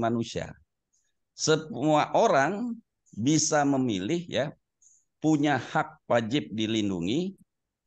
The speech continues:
hak memilih dan dipilihnya. Jadi tidak boleh orang itu istilahnya dikebiri, dikurangi haknya, begitu kan? Rights-nya to vote or to be voted. Itu nggak boleh.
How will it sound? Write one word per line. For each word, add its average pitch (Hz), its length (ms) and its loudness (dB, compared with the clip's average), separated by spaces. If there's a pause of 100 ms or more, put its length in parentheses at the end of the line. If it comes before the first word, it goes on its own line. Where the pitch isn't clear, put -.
(140)
hak 143 320 -2
memilih 127 560 0
dan 127 240 2
dipilihnya. 151 640 0 (1040)
Jadi 127 320 2
tidak 135 320 2
boleh 95 880 2
orang 104 400 0
itu 120 400 -2
istilahnya 113 560 -2
dikebiri, 117 560 -2
dikurangi 92 640 -2
haknya, 92 640 -6 (400)
begitu 92 240 -6
kan? 92 240 -4 (560)
Rights-nya 104 880 -2 (800)
to 160 160 4
vote 165 560 2 (160)
or 127 240 4
to 180 140 0
be 156 100 4
voted. 117 540 -2 (500)
Itu - 160 -12
nggak 139 200 0
boleh. 95 240 0